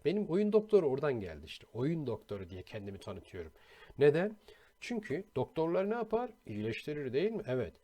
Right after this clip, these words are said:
Peki oyun doktoru ne yapar? Oyunla iyileştirir.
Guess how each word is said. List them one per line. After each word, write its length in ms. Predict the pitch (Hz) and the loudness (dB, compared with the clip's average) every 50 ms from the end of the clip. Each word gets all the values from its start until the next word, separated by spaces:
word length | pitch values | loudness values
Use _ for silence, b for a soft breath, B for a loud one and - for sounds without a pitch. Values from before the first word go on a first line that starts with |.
| B B B B B B | B B B B B B
Peki 420 | - 151 147 - - 147 110 - - _ _ _ - | 0 0 0 0 -2 -4 -4 -4 -8 _ _ _ 0
oyun 280 | 143 170 214 226 226 | 2 2 2 4 4
doktoru 420 | 214 202 208 - - 170 160 151 151 | 4 2 2 2 -2 -4 -2 0 0
ne 40 | - | 0
yapar? 360 | 247 - - 196 208 214 214 214 - - | 0 0 0 0 0 0 0 -4 -6 -6
Oyunla 520 | 113 117 127 147 165 175 180 180 170 170 | -4 0 2 2 2 2 0 0 0 0
iyileştirir. 960 | 160 151 147 139 135 120 - - - 117 104 101 95 85 80 78 - - - | 0 0 2 2 0 0 -2 -6 -8 -8 -8 -8 -8 -10 -12 -14 -18 -20 -20